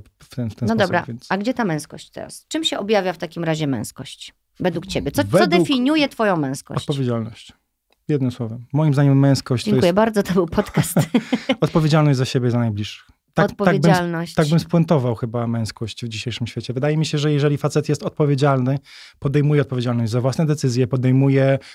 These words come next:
Speaker 1: odpowiedzialność za swoją rodzinę, podejmuje odpowiedzialność za swoją partnerkę, em, to, to już jest dob-, to, to kurczę, już, to już dobrze świadczy o facecie. Bo co z tego, słuchaj, no, czy to czyni mnie niemęskim, że ja mam, y, że ja sobie nałożę korektor pod oczy,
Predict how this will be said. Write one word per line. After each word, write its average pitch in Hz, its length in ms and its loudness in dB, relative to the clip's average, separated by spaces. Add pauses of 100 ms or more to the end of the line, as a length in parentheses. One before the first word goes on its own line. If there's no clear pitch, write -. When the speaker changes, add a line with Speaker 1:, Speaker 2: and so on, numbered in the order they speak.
(120)
Speaker 1:
odpowiedzialność 139 580 0
za 135 60 0
swoją 139 300 0
rodzinę, 127 320 0
podejmuje 123 560 0 (580)
odpowiedzialność 139 500 2
za 131 60 0
swoją 139 260 0
partnerkę, 135 580 0
em, 135 720 -2 (840)
to, 160 100 -2
to 160 180 -2
już 160 260 2
jest 160 140 0
dob-, 165 260 0
to, 180 140 0 (100)
to - 100 -2
kurczę, - 380 -4
już, 127 180 0
to 180 100 -2
już 185 140 2
dobrze 170 260 0
świadczy 135 480 -2 (220)
o 135 80 -4
facecie. - 400 -10 (240)
Bo 156 80 0
co 160 140 -4
z - 80 -6
tego, 127 180 0
słuchaj, 113 340 -4
no, - 60 -4 (1040)
czy 147 120 -2
to 180 160 2
czyni 165 260 4
mnie 151 120 6
niemęskim, 143 460 4
że 135 60 2
ja 139 100 2
mam, 135 300 2
y, 131 260 2
że 123 60 2
ja 131 60 2
sobie 135 180 0
nałożę 127 220 4
korektor - 420 -2
pod 131 140 -2
oczy, 156 240 0